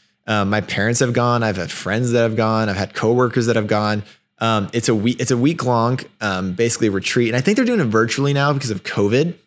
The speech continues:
um, obviously with the hopes of bringing it back. Uh, but I really encourage you to check out, um, that, that course. Um, I'm,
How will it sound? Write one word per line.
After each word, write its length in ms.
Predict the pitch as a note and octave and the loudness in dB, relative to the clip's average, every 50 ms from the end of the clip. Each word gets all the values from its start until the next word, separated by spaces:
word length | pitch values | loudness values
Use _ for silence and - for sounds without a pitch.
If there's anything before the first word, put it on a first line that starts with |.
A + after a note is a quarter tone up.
| _ _ - | _ _ -6
um, 220 | A2 G#2+ G2+ F#2 - | -4 -2 -2 -2 -2
obviously 320 | - G2+ A2 G#2+ A2 A2+ G#2 | -2 -2 0 0 0 0 -2
with 80 | F#2+ | -2
the 60 | G2+ G#2+ | -2 -2
hopes 180 | A2 - - | -2 -2 -4
of 80 | G#2 F#2 | -4 -2
bringing 240 | G#2 A2 A2 G#2+ F#2+ | -2 -2 0 -2 -2
it 120 | E2 E2 | -4 -6
back. 320 | - E2+ F2+ A2 C3+ - - - - _ _ _ _ _ _ B2 | -4 -4 -4 -4 -6 -8 -14 -20 -20 _ _ _ _ _ _ 0
Uh, 120 | B2+ B2 | 0 2
but 120 | A2+ B2+ C3+ | 2 2 4
I 20 | D3+ | 4
really 180 | E3 G3+ A#3 | 4 2 2
encourage 260 | G#3+ - E3 F3 F3+ | 2 0 0 0 2
you 100 | F3 C#3+ | 2 0
to 80 | A2+ - | 0 0
check 200 | - C#3+ C3 C#3 | 0 0 0 0
out, 280 | A#2+ A2+ A2 - - - | 0 -2 -4 -6 -6 -4
um, 220 | G#2 G2 G2 G2 | -4 -2 -2 0
that, 320 | G#2 A2 G#2+ - - - | 0 0 0 -2 -4 -6
that 200 | A2 G#2+ E2+ - | -6 -6 -6 -8
course. 500 | - - - D#3+ D3+ G#2 E2 - - - - - - - _ - | -6 -2 0 2 2 2 2 0 -4 -4 -8 -12 -20 -20 _ -4
Um, 200 | A2 G#2+ G2 F#2 | -2 -2 0 0
I'm, 180 | G2+ G#2 G2 | -2 -2 -2